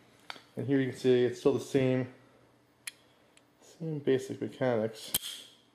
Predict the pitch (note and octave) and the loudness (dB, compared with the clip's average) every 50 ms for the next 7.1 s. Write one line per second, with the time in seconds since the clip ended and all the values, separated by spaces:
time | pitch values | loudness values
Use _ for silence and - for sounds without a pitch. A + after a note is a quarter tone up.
0 | _ _ _ _ _ _ _ _ - - _ _ _ _ _ _ _ _ _ - | _ _ _ _ _ _ _ _ -20 -20 _ _ _ _ _ _ _ _ _ -20
1 | - - B2+ A#2+ A#2 A2+ - - - - - - - _ _ _ _ _ _ _ | -12 -6 -4 -4 -4 -4 -8 -10 -16 -16 -18 -18 -20 _ _ _ _ _ _ _
2 | _ _ _ _ _ _ _ _ _ _ _ _ _ _ - - - - - - | _ _ _ _ _ _ _ _ _ _ _ _ _ _ -6 -6 -6 -6 -12 -12
3 | - - - _ _ _ _ - - _ - - - - C3 A#2 - - A2+ A2 | -16 -20 -20 _ _ _ _ -20 -20 _ -20 -16 -8 -4 -4 -4 -2 -4 -6 -6
4 | - - - - B2+ - - - B2 A#2+ A#2+ A#2 A#2 A#2 A2+ A2 G#2 F#2 F#2+ - | -8 -10 -6 -6 -6 -4 -2 0 2 2 4 4 2 2 2 0 0 -2 -2 -2
5 | - - - C3 B2 A#2+ A#2+ A#2+ A#2 A2+ - - A#2+ B2 A#2 A2 - - - B2 | -2 0 2 2 2 2 2 0 -2 -4 -6 -8 -8 -8 -8 -8 -8 -2 0 0
6 | A#2+ A#2 - - - - - B2+ A#2+ A#2+ A#2 A#2 A#2 A2+ G#2+ G2+ - - - - | 2 0 -2 -6 -8 -4 -2 0 2 2 2 2 2 2 0 -2 -4 -8 -14 -18
7 | - | -20